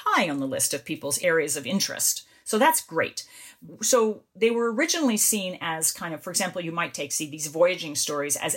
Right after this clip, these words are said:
evidence of Polynesian voyaging. Then you see them as, like, not really anything except some,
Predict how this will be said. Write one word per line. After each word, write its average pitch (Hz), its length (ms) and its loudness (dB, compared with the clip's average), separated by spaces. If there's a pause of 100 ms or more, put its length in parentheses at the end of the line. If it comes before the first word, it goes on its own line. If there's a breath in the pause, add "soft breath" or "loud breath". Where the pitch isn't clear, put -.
evidence 262 500 2
of - 340 -6
Polynesian 156 560 -2
voyaging. 113 480 -6
Then 247 180 0
you 370 80 -6
see 254 220 2
them 202 160 -4
as, 165 160 0
like, - 180 -2
not 165 220 -2
really 151 260 -6
anything 175 380 -4
except 156 320 -2
some, 147 200 -6